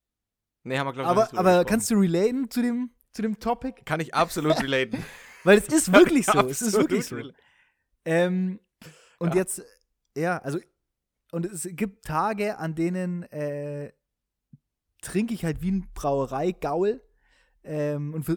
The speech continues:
Speaker 2: und, und
Speaker 1: <laughs> Was ist ein Brauereigaul?
Speaker 2: Ja, gab's so früher, ähm, gab's doch in den Brauereien, hatten die so richtig große Gäuler,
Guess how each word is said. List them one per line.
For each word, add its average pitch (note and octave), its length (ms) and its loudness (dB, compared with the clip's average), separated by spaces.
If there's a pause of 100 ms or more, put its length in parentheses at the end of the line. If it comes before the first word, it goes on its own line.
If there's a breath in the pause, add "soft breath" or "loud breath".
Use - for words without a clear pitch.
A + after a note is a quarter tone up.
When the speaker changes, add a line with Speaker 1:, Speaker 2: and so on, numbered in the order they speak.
Speaker 2:
und, D3+ 160 -6 (180)
und D3 140 -4
Speaker 1:
<laughs> E3 640 -4
Was F#2+ 140 -16
ist A2+ 140 -12
ein C#3+ 80 -10
Brauereigaul? G#2 880 -6
Speaker 2:
Ja, G#3+ 100 -12
gab's E3 160 -6
so D#3+ 80 -10
früher, G3+ 760 -2
ähm, E3 720 -6
gab's D3 160 -6
doch - 140 -10
in D3 200 -12
den C#3 140 -4
Brauereien, C3 640 -2
hatten F#3+ 160 -6
die E3+ 80 -4
so C#3+ 100 -4
richtig F#3 420 -6
große F#3+ 720 -2 (460 loud breath)
Gäuler, E3+ 640 0